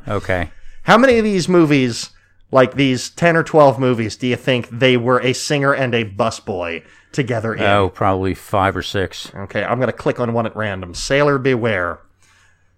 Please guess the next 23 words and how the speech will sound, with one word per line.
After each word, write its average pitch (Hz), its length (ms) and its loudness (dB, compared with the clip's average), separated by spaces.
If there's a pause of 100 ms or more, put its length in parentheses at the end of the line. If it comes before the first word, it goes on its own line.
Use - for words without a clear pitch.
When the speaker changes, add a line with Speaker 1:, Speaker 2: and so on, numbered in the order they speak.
(140)
Speaker 2:
Melvin 131 680 0
Jones. 95 1120 -6 (720)
Uh, 117 640 4
da, - 0 -
da, 139 160 -4
da, 127 140 2
da, 113 80 -2
da, 98 320 -4
da. 110 40 -6
Speaker 1:
Myron, 120 640 2
Melvin. 113 580 0 (1600)
Speaker 2:
Uh, 123 680 4
let's 123 200 -4
see. 113 320 -2
After 131 240 2
a - 20 -2
meeting 135 240 2
at 127 80 -4
the 123 60 0
Navy 127 240 0
recruitment 143 560 -2
line, 151 680 2 (500)
Al 185 680 6